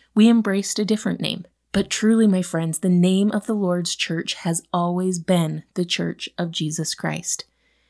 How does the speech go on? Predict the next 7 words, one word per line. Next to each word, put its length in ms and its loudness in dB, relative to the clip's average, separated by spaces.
It 140 4
is 300 2
his 420 0
church, 440 -6
called 260 2
after 300 -2
his 560 -2